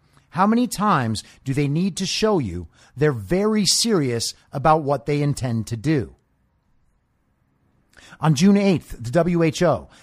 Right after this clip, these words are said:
said that asymptomatic spread is extremely rare. Once again,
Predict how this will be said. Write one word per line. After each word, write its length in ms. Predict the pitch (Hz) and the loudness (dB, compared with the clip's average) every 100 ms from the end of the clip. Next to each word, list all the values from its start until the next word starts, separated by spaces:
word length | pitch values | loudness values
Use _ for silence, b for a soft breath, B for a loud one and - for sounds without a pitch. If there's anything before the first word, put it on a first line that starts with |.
| b | b
said 200 | 185 160 | -4 -2
that 120 | 185 | -4
asymptomatic 800 | 175 202 - 214 202 156 151 - | -4 -2 -2 -2 0 0 0 -2
spread 420 | - 151 123 98 | -4 0 -2 -2
is 160 | 123 113 | -6 -8
extremely 540 | - - 123 120 117 | -8 -4 -2 0 -2
rare. 480 | 104 113 107 76 - _ _ _ _ B B | -2 -2 -4 -6 -16 _ _ _ _ B B
Once 320 | 123 165 165 175 | -2 0 2 0
again, 460 | 139 170 127 82 | 0 0 0 -4